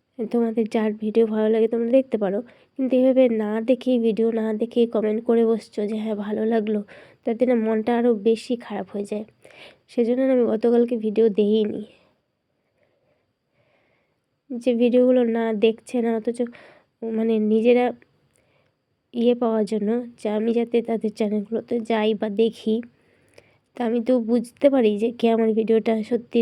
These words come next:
দেখছে, কে দেখছে না। তাই এই বেইমানিগুলো না বন্ধুরা করো না কারোর সাথে। আর কা-, কিছু কিছু মানুষ আছে দু একদিন হয়তো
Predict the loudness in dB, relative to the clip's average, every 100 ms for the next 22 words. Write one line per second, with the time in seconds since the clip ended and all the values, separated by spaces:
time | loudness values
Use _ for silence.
0 | 0 -2 -4 -4 -2 0 0 -2 -6 -6
1 | -6 -6 -10 _ _ _ _ _ _ _
2 | _ _ _ _ _ _ -4 -2 0 0
3 | 0 0 -2 0 0 2 2 2 0 0
4 | 0 -2 -6 -18 -20 -20 -16 0 4 6
5 | 4 -2 -6 -8 -8 -10 -12 -14 _ _
6 | _ _ _ _ _ _ _ _ -4 -2
7 | 0 -2 -2 -4 -4 -2 -4 -2 0 2
8 | 0 0 -2 -4 -6 _ _ _ _ 2
9 | 4 4 2 0 2